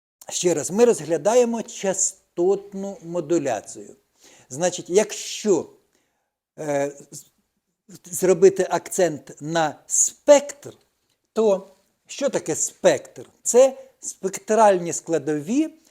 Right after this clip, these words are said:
на спектральній діаграмі. Тобто по вертикалі тепер буде амплітуда сигналу, по горизонталі частота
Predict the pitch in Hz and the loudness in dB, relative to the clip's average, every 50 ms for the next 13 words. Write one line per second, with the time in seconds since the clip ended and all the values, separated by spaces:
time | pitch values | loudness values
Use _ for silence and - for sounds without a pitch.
0 | _ _ 165 214 262 247 - - 208 180 - - 208 208 226 226 226 214 214 208 | _ _ -6 -4 -2 -2 -2 -2 -4 -6 -2 0 2 4 4 4 2 0 -2 -2
1 | 202 160 160 208 208 190 165 160 147 127 107 95 - - _ _ _ _ - _ | -4 2 4 6 6 6 6 4 -2 -4 -6 -6 -10 -16 _ _ _ _ -20 _
2 | _ _ - 190 180 190 - 180 165 170 208 202 220 196 190 - - 220 - 208 | _ _ -2 -2 -2 -2 -6 -8 -2 0 0 0 0 -2 -2 -4 -6 4 6 6
3 | 185 160 143 131 - 165 151 - 156 147 139 135 151 - 175 185 180 214 247 247 | 6 6 2 -2 -6 -8 -6 -4 -6 -6 -6 -8 -2 0 0 0 2 0 -4 -4
4 | 233 240 233 208 - - 170 151 123 175 175 - - 220 202 220 240 269 277 277 | -2 -4 -4 -4 -2 -2 -4 -2 -2 -2 -4 -2 -4 -6 -6 -6 -6 -6 -6 -8
5 | 294 285 _ _ _ _ _ - - - - - 202 180 196 196 196 170 180 196 | -8 -12 _ _ _ _ _ -20 -20 -18 -8 -6 -4 -2 -2 -2 -2 -4 -4 -6
6 | 190 180 - 247 285 285 285 285 277 - _ _ - _ _ _ _ - 226 226 | -4 -4 -4 -4 -4 -4 -6 -10 -12 -16 _ _ -20 _ _ _ _ -2 0 0
7 | 226 226 - 240 233 226 226 - 151 117 - | 0 -2 -2 -2 -2 -2 -2 -4 -4 -4 -4